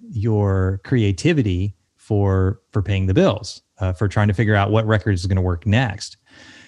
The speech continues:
Um, and the reason that sticks out to me is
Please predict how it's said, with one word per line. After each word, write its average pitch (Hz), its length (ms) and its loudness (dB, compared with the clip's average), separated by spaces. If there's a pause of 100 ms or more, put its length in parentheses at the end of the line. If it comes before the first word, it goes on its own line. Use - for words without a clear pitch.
(300)
Um, 101 480 2 (220)
and 113 100 4
the 117 40 6
reason 151 220 6
that 107 140 2
sticks - 240 0
out 151 220 2
to 143 100 2
me 101 400 2 (180)
is 110 480 0